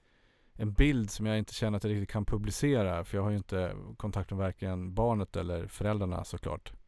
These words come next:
Men jag har en fantastisk bild i, i, eh, på en, eh, en eritreansk pojk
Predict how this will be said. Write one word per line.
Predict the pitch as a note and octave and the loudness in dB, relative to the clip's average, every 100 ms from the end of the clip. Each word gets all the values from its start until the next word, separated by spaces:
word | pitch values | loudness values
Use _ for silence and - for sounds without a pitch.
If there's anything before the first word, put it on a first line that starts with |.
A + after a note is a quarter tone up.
| _ _ - - - - - _ | _ _ -20 -20 -20 -20 -20 _
Men | - | 2
jag | A2 | 4
har | |
en | A2 | 4
fantastisk | G2+ G#2 B2 A2+ G2+ G2 | 2 2 2 2 -2 2
bild | A2+ G#2+ F#2+ | 2 4 2
i, | |
i, | F#2 - F#2 F2+ F2 F2 F2 | 0 -2 -2 0 0 -2 -2
eh, | F2 F2+ G2 - _ _ _ _ _ _ _ _ _ - - | -2 -4 -8 -14 _ _ _ _ _ _ _ _ _ -12 -8
på | - G#2+ | 0 2
en, | G2 G2 F#2+ F#2 | 4 4 2 0
eh, | F#2 F2 F#2 - G2 | 0 -2 -4 -8 -4
en | F#2+ F#2 F#2 F#2+ - - - _ _ _ - | -2 -2 -2 -6 -12 -20 -20 _ _ _ -2
eritreansk | A2+ - G#2+ G#2+ G2 - | 0 2 0 0 -2 -2
pojk | - F2+ - - | 0 0 -4 -12